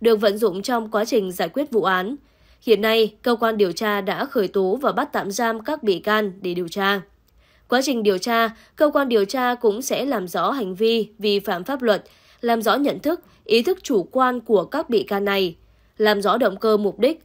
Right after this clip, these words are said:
và đánh giá hậu quả của hành vi này đã gây ra cho xã hội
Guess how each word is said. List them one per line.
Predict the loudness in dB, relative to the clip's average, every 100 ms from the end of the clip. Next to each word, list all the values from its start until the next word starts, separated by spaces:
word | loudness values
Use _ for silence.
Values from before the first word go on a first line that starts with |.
| -4
và | 0 2
đánh | 2
giá | 2 0 2
hậu | 0 -2
quả | 0 0 -2
của | -2 -4
hành | -2 -4
vi | -4
này | 0 2 0 -2 -10 _
đã | 0 2
gây | 2
ra | 2 0 -2
cho | -2 -4
xã | -2 -2
hội | 0 2 2